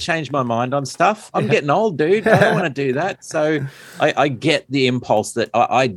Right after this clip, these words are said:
Speaker 1: I, I lean more towards the left, definitely.
Speaker 2: Mm.
Speaker 1: Um, not so far that I would crucify someone on social media, but I definitely lean towards the left. And I look at, you know, people that are more on the right, and I just think, "Oh, man, I just, I, I disagree on so many levels."
Speaker 2: Mm.
Speaker 1: But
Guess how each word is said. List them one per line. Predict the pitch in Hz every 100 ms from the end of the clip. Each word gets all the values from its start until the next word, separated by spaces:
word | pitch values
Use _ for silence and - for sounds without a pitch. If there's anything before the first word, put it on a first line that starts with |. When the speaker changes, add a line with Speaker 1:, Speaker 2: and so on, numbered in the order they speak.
| -
Speaker 1:
I, | 113 127
I |
lean | 127 120 127
more | 123 117
towards | 113 104 107 -
the | 90
left, | 101 113 -
definitely. | 101 - 95 127 110
Speaker 2:
Mm. | 104
Speaker 1:
Um, | 92 92 92 90 92 - - - - _ _ - 113
not | 117 127 -
so | 120
far | 107 113 101
that | 98
I | 92
would | 87 85 85 -
crucify | 110 95 92 92 90
someone | 101 90
on | 85
social | 85 85 95
media, | 90 104 90
but | 87
I | 90
definitely | 80 110 107 95
lean | 95 87
towards | 107 82 80
the | 90
left. | 110 110 - _ - -
And | - 104
I |
look | 104 113 110
at, | 110 - _ - 95
you | 98
know, | 90 90 _ -
people | 117 104
that | 98
are | 98
more | 98
on | 95
the | 90
right, | 101 101
and | 101
I | 98
just | 90
think, | 98 92
"Oh, | 107 110 101 92
man, | 101 104 101
I | 101
just, | 95 98 -
I, | 101 87 - -
I | 101
disagree | 87 92 110 95 104
on | 95 87
so | - 107
many | 104 95
levels." | 92 107 117 110 104
Speaker 2:
Mm. | 107 - - _ _ _ _ _ _ -
Speaker 1:
But | 107 101